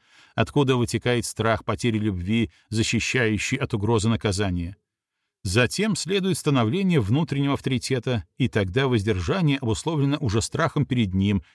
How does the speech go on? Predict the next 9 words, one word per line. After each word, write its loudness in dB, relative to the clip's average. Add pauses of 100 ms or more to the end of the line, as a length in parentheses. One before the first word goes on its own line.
и -2
сопровождается 0
угрызениями 2
совести. -8 (1080)
Во 2
втором -2
случае -4
дурной 0
поступок -4